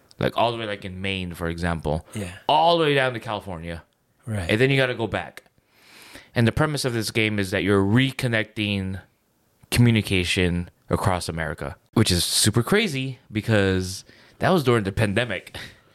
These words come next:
Speaker 2: Right.
Speaker 1: Right, where communication was key. And, uh, <laughs> for some reason, man, the game came out at the a-, at a time where, like, it hits hard. Kinda like The Last of Us Part Two. That came out <laughs>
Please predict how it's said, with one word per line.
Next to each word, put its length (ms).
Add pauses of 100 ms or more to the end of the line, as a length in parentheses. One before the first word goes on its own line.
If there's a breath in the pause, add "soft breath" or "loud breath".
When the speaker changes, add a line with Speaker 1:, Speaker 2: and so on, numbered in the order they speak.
(240 loud breath)
Speaker 2:
Right. 440
Speaker 1:
Right, 220
where 160
communication 640
was 140
key. 320 (680 loud breath)
And, 460 (240)
uh, 100
<laughs> 340
for 180
some 300
reason, 400
man, 180
the 200
game 280
came 200
out 220
at 200
the 200 (1700 loud breath)
a-, 260
at 120
a 80
time 380
where, 260
like, 140
it 100
hits 180
hard. 340
Kinda 220
like 140
The 80
Last 260
of 120
Us 120
Part 280
Two. 240
That 200
came 180
out 300
<laughs> 240